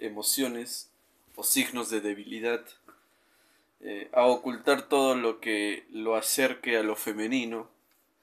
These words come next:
Los hombres tenemos que demostrar ser hombres de manera constante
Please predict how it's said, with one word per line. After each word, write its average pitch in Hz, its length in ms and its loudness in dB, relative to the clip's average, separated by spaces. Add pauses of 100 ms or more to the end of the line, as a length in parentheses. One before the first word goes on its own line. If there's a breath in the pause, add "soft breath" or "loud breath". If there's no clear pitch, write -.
(680)
Los - 260 -4
hombres 139 280 0
tenemos 131 360 -2
que 117 120 -6
demostrar 107 520 -4
ser 131 240 0
hombres 127 460 -2
de 107 100 -4
manera 107 340 -4
constante 117 840 -8